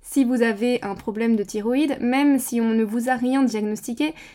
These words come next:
c'est toujours sympa de savoir quoi faire dans son quotidien pour prévenir, euh, un éventuel déséquilibre thyroïdien, puisque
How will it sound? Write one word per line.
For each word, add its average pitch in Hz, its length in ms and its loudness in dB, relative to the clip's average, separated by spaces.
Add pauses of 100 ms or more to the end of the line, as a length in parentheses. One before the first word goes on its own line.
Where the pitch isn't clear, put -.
(140)
c'est 269 220 -4
toujours 320 280 4
sympa 247 420 2
de 220 160 -4
savoir 262 580 0
quoi 302 160 2
faire 233 320 -4
dans 233 180 0
son 233 160 -2
quotidien 240 720 0
pour 311 400 0
prévenir, 247 680 0 (160)
euh, 196 220 -4
un 247 120 2
éventuel 254 500 2
déséquilibre 233 580 -2
thyroïdien, 247 680 0
puisque 247 280 -4